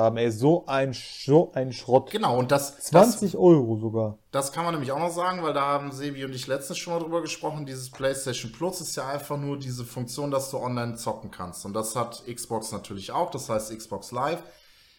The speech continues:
Speaker 2: Da gibt's jetzt diesen Game Pass mit Xbox Live für dreizehn Euro im Monat. Das heißt, du hast, äh, Online-Möglichkeit und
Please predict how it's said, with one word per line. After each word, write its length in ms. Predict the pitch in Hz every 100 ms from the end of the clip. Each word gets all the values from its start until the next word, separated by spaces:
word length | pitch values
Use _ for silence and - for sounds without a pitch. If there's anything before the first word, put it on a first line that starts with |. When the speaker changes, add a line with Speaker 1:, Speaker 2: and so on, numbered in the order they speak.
| _ -
Speaker 2:
Da 140 | 127
gibt's 260 | 135 147 -
jetzt 260 | 131 -
diesen 260 | 123 110 113
Game 280 | 117 131 143
Pass 420 | 160 190 - -
mit 320 | 120 180 -
Xbox 540 | 135 123 - 110 - 107
Live 300 | 104 127 -
für 80 | 156
dreizehn 480 | 135 143 143 117
Euro 280 | 107 92 87
im 80 | 90
Monat. 340 | 92 90 85 - _ _ _ -
Das 140 | -
heißt, 240 | 139 285
du 100 | 143
hast, 340 | 131 139 - -
äh, 120 | 117
Online-Möglichkeit 1400 | 117 127 170 170 170 165 - 156 170 156 - 156 151 - 156
und 400 | 165 170 -